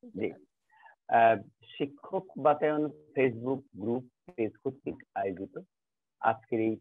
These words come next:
চমৎকার, আহ, সন্ধ্যার, আহ, অনুষ্ঠান সেরাদের সাফল্য কথা, এই অনুষ্ঠানের, আহ, সম্মানিত সভাপতি, আহ, আমাদের সবার প্রাণপ্রিয়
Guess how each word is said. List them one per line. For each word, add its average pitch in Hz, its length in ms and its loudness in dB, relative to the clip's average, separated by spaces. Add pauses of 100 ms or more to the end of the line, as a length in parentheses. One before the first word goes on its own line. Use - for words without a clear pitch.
(140)
চমৎকার, 123 680 -2
আহ, 110 240 -4
সন্ধ্যার, 113 680 -2
আহ, - 1000 -4
অনুষ্ঠান 107 800 -6 (420)
সেরাদের 113 360 2 (180)
সাফল্য 113 440 0
কথা, - 520 -4 (420)
এই 120 100 2
অনুষ্ঠানের, 113 640 -2
আহ, 104 560 -6 (240)
সম্মানিত 110 520 -2 (140)
সভাপতি, 110 520 -4 (760)
আহ, 98 480 0
আমাদের 107 500 2 (120)
সবার 117 380 4
প্রাণপ্রিয় 107 800 0